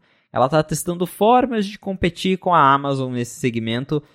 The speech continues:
mas nem eles sabem direito como que vão fazer isso. Então até a gente tem dois tipos de rumores, que é um que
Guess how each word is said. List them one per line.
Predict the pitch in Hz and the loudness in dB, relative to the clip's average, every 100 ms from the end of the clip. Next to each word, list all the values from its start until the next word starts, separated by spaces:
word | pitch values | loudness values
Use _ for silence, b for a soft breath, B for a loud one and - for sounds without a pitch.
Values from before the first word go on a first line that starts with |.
| b | b
mas | 127 127 131 123 | -2 0 0 0
nem | 165 175 | -2 0
eles | 160 151 | -2 -2
sabem | - 147 143 | 2 2 2
direito | 123 123 127 - | -4 -2 -2 -4
como | - 151 175 175 | -2 0 0 -2
que | - | -8
vão | 139 139 | -8 -4
fazer | 139 131 104 | -4 0 0
isso. | 78 - - _ _ _ | -2 -8 -20 _ _ _
Então | 101 95 120 | -14 0 2
até | 123 - 135 156 151 123 113 | 2 4 4 6 6 6 4
a | |
gente | 120 120 - | 0 -6 -2
tem | 135 123 120 113 98 87 | -2 -2 -6 -8 -12 -16
dois | 85 120 147 - | -4 2 2 0
tipos | - - 135 | -8 -4 -2
de | 143 | -2
rumores, | 147 113 101 92 | -2 0 0 -2
que | - 113 | -2 -2
é | |
um | 113 139 | -2 -6
que | - 104 87 | -6 -6 -6